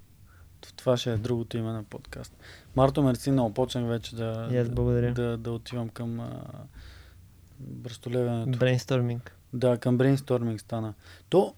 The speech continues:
Speaker 1: в подкастите идва един момент, защото в началото, нали, малко трудно почваш, бла, бла, бла. Идва един момент, в който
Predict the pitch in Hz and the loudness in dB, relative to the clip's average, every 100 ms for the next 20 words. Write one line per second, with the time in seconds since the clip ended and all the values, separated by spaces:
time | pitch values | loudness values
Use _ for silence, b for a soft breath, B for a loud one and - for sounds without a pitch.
0 | - 123 117 156 170 - 160 - - 156 | -8 -8 -2 0 0 4 2 2 -4 -2
1 | 151 139 127 139 120 117 120 135 - - | 2 2 4 6 6 4 2 -2 -12 -10
2 | - 147 139 123 - 143 139 - 135 135 | -4 -2 -2 -4 2 2 2 0 -2 0
3 | 135 131 127 - 127 127 120 131 123 123 | 0 -2 -4 -12 -8 -6 -6 -8 -8 -8
4 | 120 120 117 117 - B B B B B | -6 -6 -4 -6 -8 B B B B B
5 | - 156 165 156 139 151 143 143 139 131 | -2 0 4 4 6 6 6 4 2 -4
6 | - 139 139 139 143 135 131 123 123 120 | 2 4 4 2 2 4 4 2 0 -4
7 | 117 117 | -4 -8